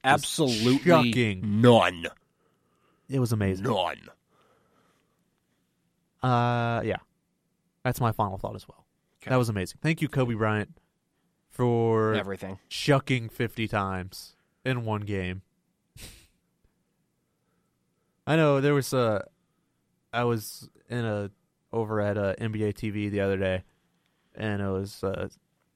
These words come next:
Speaker 1: Stu Jackson and Mike Fratello talking about Kobe's last game, and that, you know, one of the producers asked him, so,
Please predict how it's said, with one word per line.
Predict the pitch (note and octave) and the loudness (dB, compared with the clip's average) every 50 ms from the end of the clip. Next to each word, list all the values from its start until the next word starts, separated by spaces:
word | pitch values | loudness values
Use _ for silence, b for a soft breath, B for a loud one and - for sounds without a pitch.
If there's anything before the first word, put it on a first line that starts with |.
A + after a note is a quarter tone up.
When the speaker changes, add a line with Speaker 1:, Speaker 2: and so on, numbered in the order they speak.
| _ _ _ | _ _ _
Speaker 1:
Stu | - - - C#3 C3+ A#2+ | -16 -4 -2 0 0 0
Jackson | A2+ A#2+ A2+ A#2 A#2 - - B2+ A2+ A2 | 0 0 0 0 -2 -2 -6 -6 -4 -4
and | G#2 G2 F#2+ F#2 F#2+ - _ _ _ _ _ _ _ _ | -4 -4 -6 -8 -10 -12 _ _ _ _ _ _ _ _
Mike | B2 A#2+ A#2+ - | -2 -2 -2 -2
Fratello | - G#2+ - - A#2 A2+ G#2+ G2+ F#2+ F#2+ F#2+ - _ _ _ _ _ | -8 -6 -2 0 0 2 2 0 0 -2 -4 -8 _ _ _ _ _
talking | - A#2 A2 - - A2 | -4 -4 -4 -2 -4 -4
about | G#2 G#2 G2 - | -4 -4 -4 -4
Kobe's | - A2+ G#2 G2 G2+ F#2+ - - - - _ _ _ _ _ _ - | -4 -4 -2 -2 -4 -6 -8 -10 -20 -20 _ _ _ _ _ _ -4
last | A2 A2 G#2+ G#2 - - | -2 -2 -2 -2 -4 -4
game, | A#2 G#2+ G2+ G2 F#2 F#2+ | -2 -2 -2 -2 -4 -6
and | F#2+ G2+ G2+ F#2+ | -10 -12 -10 -8
that, | F#2+ F#2 - - _ - | -10 -10 -10 -14 _ -12
you | A2 G#2 | -8 -8
know, | G2 F#2+ | -6 -4
one | G2 G#2+ A2 | -4 -4 -4
of | G2+ | -4
the | |
producers | - A#2 G#2 G#2+ G2+ - G#2 | -6 -4 -4 -4 -4 -4 -4
asked | G2+ G2+ - | -6 -6 -6
him, | G#2 G#2 | -10 -12
so, | - | -12